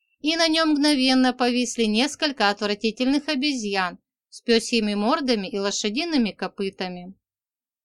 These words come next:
Анна Сергеевна с угрозой, на которую только был способен её уставший организм,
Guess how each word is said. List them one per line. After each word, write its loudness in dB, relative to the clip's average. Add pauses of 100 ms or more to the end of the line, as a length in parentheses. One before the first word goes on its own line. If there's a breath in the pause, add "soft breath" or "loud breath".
(360)
Анна 4
Сергеевна -2
с -8
угрозой, -2 (380)
на 0
которую 2
только -2
был 0
способен -2
её 0
уставший 0
организм, 0